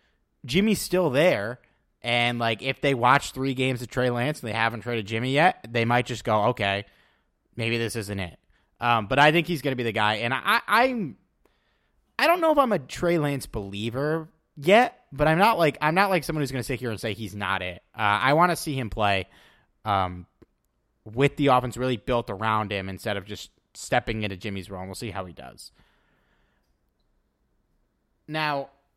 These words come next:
this is a team that has had our number in a giant way over the last couple of years. The N F C Championship broke a six-game winning streak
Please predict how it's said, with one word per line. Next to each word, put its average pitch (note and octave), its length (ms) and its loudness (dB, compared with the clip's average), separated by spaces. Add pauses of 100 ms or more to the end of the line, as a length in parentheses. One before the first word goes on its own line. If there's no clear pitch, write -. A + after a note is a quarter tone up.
(1300)
this C#3+ 340 -2
is C3+ 100 -8
a C#3+ 60 -4
team C3+ 280 -2
that B2 120 2
has A#2 140 -2
had B2+ 160 6
our D3+ 140 8
number D#3 420 6 (840)
in C3 100 2
a A2+ 140 2
giant C3+ 420 4
way C3 240 2
over E3 140 2
the E3+ 80 0
last E3+ 240 0
couple E3+ 220 -4
of D3+ 60 -6
years. F3 300 -2
The C3+ 160 -4
N C#3+ 60 0
F C#3+ 100 -2
C D3 80 -12
Championship C#3 480 -4
broke C3 320 -2
a A#2 60 -4
six-game C#3+ 640 -6
winning B2 260 -4
streak A#2 540 -8